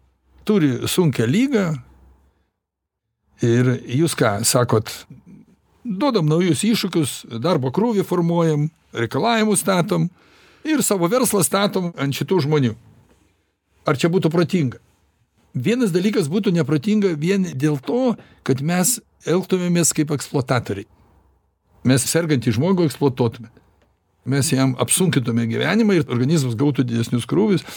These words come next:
nes mes nežinom, kad jisai serga. Todėl visi stengiasi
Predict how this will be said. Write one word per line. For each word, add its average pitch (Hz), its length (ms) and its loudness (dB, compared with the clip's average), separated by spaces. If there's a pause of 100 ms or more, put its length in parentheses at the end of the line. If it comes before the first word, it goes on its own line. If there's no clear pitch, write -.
(180)
nes 139 240 0
mes 156 320 0 (340)
nežinom, 147 380 2
kad 127 160 0
jisai 139 240 0
serga. 104 380 0 (760)
Todėl 143 300 0
visi 208 260 2
stengiasi 151 560 -2